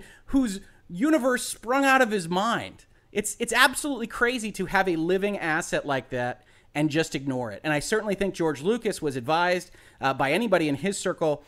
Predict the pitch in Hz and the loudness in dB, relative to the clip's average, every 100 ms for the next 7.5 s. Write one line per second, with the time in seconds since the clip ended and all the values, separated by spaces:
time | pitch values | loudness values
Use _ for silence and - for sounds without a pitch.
0 | - - 175 - 202 196 175 151 127 - | -16 0 0 2 0 2 -2 -2 -4 -4
1 | 156 180 190 160 147 127 147 - 147 120 | 2 4 4 4 -2 -2 -2 -2 -4 -2
2 | 139 156 120 139 135 131 127 135 135 - | 0 0 0 -2 -2 -4 -6 -8 -10 -4
3 | 139 135 127 117 - 185 180 165 151 - | -4 -2 -4 -6 -6 -4 -2 -2 -4 -10
4 | - - - 277 240 226 202 - 180 208 | -20 -8 2 4 6 4 2 0 4 6
5 | 202 196 190 180 175 170 160 160 165 156 | 8 6 4 0 2 2 2 2 2 0
6 | - 185 156 151 147 143 156 139 147 139 | -6 -4 -2 0 0 0 -6 0 0 0
7 | 135 135 123 127 | -4 -2 -2 -4